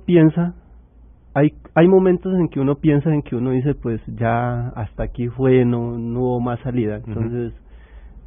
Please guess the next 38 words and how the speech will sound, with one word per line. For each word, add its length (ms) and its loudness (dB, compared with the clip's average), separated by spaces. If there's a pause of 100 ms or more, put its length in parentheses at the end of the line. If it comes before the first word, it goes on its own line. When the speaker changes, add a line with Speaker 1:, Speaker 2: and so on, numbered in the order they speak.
(360)
Speaker 1:
pues 220 4
la 160 2
verdad 360 0
es 120 0
un, 440 2
algo 360 0
muy 220 2
grande. 400 2
Yo 160 -2
creo 240 -2
que 440 -4 (400)
por 180 0
muy 300 0
valiente, 680 0
por 300 -8
muy 480 0
guerrero 440 0
que 140 -4
sea 140 -6
en 100 -2
la 100 2
vida, 340 0 (600)
creo 280 4
que 140 0
todos 420 0 (420)
tememos 440 2
estar 300 0
en 120 0
esa 160 0
situación. 480 -10 (340)
De 240 0
una 260 4
u 40 0
otra 240 -6
forma, 280 -4
lo, 280 -4
o 360 -6
sea, 200 -6